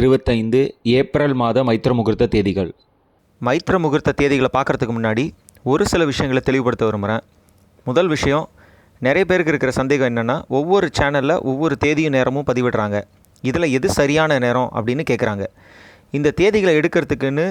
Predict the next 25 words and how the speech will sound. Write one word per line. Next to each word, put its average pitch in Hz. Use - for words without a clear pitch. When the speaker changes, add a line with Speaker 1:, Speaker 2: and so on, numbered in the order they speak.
Speaker 2:
ரூல் 165
இருக்கு. 131
அது 127
என்ன 156
அப்படிங்கிறத 135
நான் 123
டீட்டெயிலாக 151
ஒரு 117
தனி 151
பதிவிலேயே 131
போட்டிருக்கேன். 120
அந்த 123
வீடியோவோட 175
லிங்கை 147
நான் 120
டிஸ்கிரிப்ஷனில் 135
தந்திருக்கேன். 113
அந்த 127
விதிப்படி 156
தான் 160
நான் 135
இந்த 117
தேதிகளை 127
எடுக்கிறேன். 110
இது 143